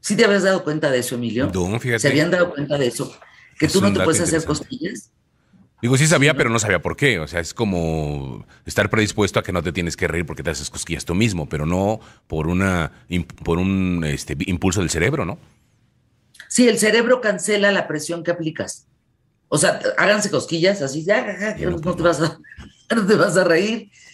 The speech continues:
Speaker 1: te picas, no, no te ríes. No, no hay manera de que te rías, porque el cerebro,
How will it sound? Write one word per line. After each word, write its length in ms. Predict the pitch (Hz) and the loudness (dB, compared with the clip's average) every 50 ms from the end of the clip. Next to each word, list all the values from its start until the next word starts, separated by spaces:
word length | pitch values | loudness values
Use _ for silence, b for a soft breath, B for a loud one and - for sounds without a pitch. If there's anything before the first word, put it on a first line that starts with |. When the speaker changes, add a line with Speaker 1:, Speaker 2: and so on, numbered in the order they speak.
| B B B B B _ | B B B B B _
Speaker 1:
te 100 | - 160 | 0 0
picas, 400 | 160 - 208 202 202 190 - 196 | 0 0 -2 0 2 0 0 2
no, 140 | 196 185 156 | 0 0 0
no 180 | 196 196 190 196 | 2 0 2 2
te 80 | 226 | 2
ríes. 540 | 196 185 214 233 214 160 - - - - _ _ _ _ _ _ _ | 2 2 2 2 2 0 0 -4 -10 -16 _ _ _ _ _ _ _
No, 200 | - 160 185 180 | -4 -2 -2 2
no 120 | 190 196 | 4 4
hay 100 | 190 208 | 4 4
manera 380 | 214 214 208 202 202 190 196 185 | 4 2 2 4 4 4 2 2
de 160 | 156 151 143 - | 0 -4 -8 -10
que 80 | 151 | -8
te 120 | - 143 131 | -8 -6 -4
rías, 480 | 131 147 151 135 120 - - - _ b b b b b b b _ | -2 0 2 2 0 -2 -6 -12 _ b b b b b b b _
porque 260 | 170 165 - - 160 | 2 2 4 4 2
el 100 | 151 143 | 2 4
cerebro, 720 | - 170 165 170 180 190 170 185 185 202 240 294 - - | 4 4 4 4 4 2 2 2 2 2 2 0 -4 -10